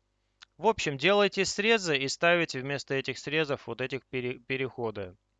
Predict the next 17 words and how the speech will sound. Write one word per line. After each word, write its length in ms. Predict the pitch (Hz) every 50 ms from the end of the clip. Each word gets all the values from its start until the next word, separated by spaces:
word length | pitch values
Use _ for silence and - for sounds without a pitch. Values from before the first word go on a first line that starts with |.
| _ _ _ _ _ _ _ _ _ _ _ _ _ _ _ _ - - - - _ _ _ _ _
Дальше. 600 | - 117 139 160 160 151 127 - - 113 98 92 87 _ _ _ _ _ _ _ _ _
А, 180 | - 113 107 107
есть, 500 | 110 120 131 156 202 233 220 - - -
э, 280 | 156 147 143 139 131 131
раздел 520 | 120 120 113 110 101 - 139 165 170 156 - - _ _
«Текст». 560 | - - 139 127 - - - - - - - _ _ _ _ _ _ _ _ _
Вот 280 | - 113 117 131 139 -
этот 220 | 131 - 135 - 143
раздел 380 | 139 139 139 131 165 190 180 156
мне 160 | 139 135 139
очень 300 | 143 147 - - 143 131
нравится. 540 | 123 123 123 117 110 107 101 101 - - 107
Допустим, 520 | 107 127 143 - - 180 156 - 120 113
когда 260 | 110 120 135 160 190
начинается 640 | 175 156 139 - - 139 143 143 139 131 - - 120
ваше 320 | 117 120 120 117 - 123 117
видео, 520 | 110 117 151 185 170 180 180 180 175 156